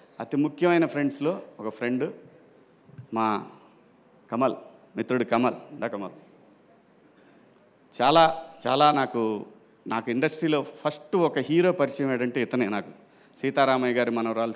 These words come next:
చూ-, అనే సినిమాకి, ఆ, ఇతను హీరో అయితే, మేము సీతారాముల కళ్యాణం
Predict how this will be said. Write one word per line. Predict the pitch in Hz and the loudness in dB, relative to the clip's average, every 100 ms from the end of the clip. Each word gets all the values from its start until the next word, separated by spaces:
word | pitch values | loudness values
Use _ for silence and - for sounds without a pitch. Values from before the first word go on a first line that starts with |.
| - | -6
చూ-, | 117 107 - | -4 -6 -4
అనే | 117 110 | -2 -2
సినిమాకి, | - 127 147 143 185 247 - - - - - - - | 0 2 2 0 -4 -6 -10 -20 -20 -20 -20 -8 0
ఆ, | 117 110 | 4 4
ఇతను | 104 117 120 | 2 0 -2
హీరో | 135 139 135 | 0 0 2
అయితే, | 113 110 131 185 185 - | 0 0 -2 -4 -6 -10
మేము | 123 131 143 | -4 -2 -2
సీతారాముల | 156 156 160 170 160 151 147 139 | -2 -2 2 4 2 0 -2 -2
కళ్యాణం | 139 135 135 160 | -2 -2 -2 -2